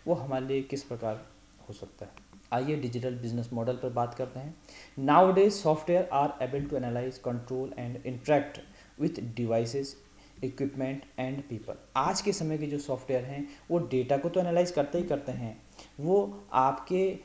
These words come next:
अ, devices के साथ, आपके, अ, equipments के साथ, आपके customer के साथ भी interact करने के क-, क-, capability रखते हैं, interactivity भी क्रिएट करते हैं।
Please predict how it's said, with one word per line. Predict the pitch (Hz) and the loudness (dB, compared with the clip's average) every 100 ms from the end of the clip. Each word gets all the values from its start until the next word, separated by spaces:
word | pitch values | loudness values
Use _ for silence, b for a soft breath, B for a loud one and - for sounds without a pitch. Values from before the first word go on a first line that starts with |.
| - - | -14 -4
अ, | 135 131 127 | 0 0 0
devices | 123 131 151 156 208 | 0 2 4 4 2
के | 165 | 2
साथ, | 139 123 | 0 2
आपके, | 120 127 - 170 170 170 | 4 2 0 -2 -2 -2
अ, | - - 131 127 | -6 -6 -4 -4
equipments | 135 - 170 185 208 202 | -4 0 4 8 8 6
के | 156 | 0
साथ, | 143 123 | 0 2
आपके | 127 135 - 165 165 | 4 2 0 -2 0
customer | 147 143 180 202 | -2 -2 2 4
के | 170 | 2
साथ | 160 143 | 0 0
भी | 143 123 202 202 - - - | 0 6 6 6 2 -8 -4
interact | 147 151 151 - | -2 2 2 0
करने | - 123 117 | -4 -4 -4
के | 120 147 | -4 -6
क-, | - - - - | -6 -20 -14 -10
क-, | 113 120 123 | -4 -2 0
capability | 123 135 127 123 123 | 0 -2 -4 -4 -2
रखते | 107 - 101 | -4 -6 -10
हैं, | 98 98 117 - - | -10 -12 -16 -20 -12
interactivity | 123 135 113 120 113 110 | -4 -4 -2 -4 -4 -6
भी | 113 | -8
क्रिएट | 113 107 - | -4 -4 -2
करते | 98 - | -8 -8
हैं। | 101 | -16